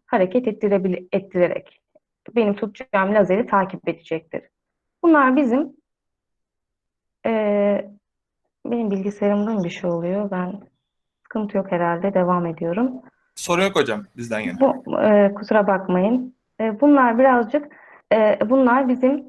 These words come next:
Speaker 1: günlük hayatımızda uygulayabileceğimiz örnek uygulamalardı. Yani öğrendiklerimizi gayet rahatlıkla kendimiz,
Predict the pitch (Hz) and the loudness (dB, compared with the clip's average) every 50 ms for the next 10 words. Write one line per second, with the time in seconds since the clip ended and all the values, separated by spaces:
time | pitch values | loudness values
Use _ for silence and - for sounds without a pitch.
0 | - _ _ _ _ _ _ _ - 233 226 233 262 294 311 294 302 - 226 202 | -20 _ _ _ _ _ _ _ -4 -2 2 4 4 4 4 2 0 -2 -2 0
1 | 190 180 180 180 - 185 185 175 185 190 185 233 262 277 254 269 269 269 262 262 | 2 0 0 0 -2 -4 -2 -2 -2 -2 0 0 0 0 2 4 4 4 4 4
2 | 262 269 262 240 233 220 262 294 294 285 262 247 240 214 208 - 185 180 180 175 | 2 -2 -2 -2 0 0 0 2 2 4 4 4 2 2 2 2 0 2 2 0
3 | 170 165 165 165 165 165 170 196 220 262 240 196 202 208 - 254 254 247 247 240 | -2 -2 -4 -6 -6 -6 -6 -6 -4 -4 -4 -4 -2 -2 0 0 0 0 0 0
4 | 240 247 247 247 247 247 233 220 190 185 - 254 254 - - - - - _ - | -2 -2 -2 0 0 0 2 0 -4 -4 -6 -8 -8 -10 -14 -20 -20 -10 _ 0
5 | 262 254 247 247 254 - 240 226 226 226 - - - 185 190 202 185 - 262 247 | 2 2 2 2 0 0 0 0 0 0 -2 -4 -2 0 -2 -2 -2 -2 -2 -2
6 | 220 196 185 190 233 262 254 254 | 0 -2 -2 -2 -2 -4 -6 -8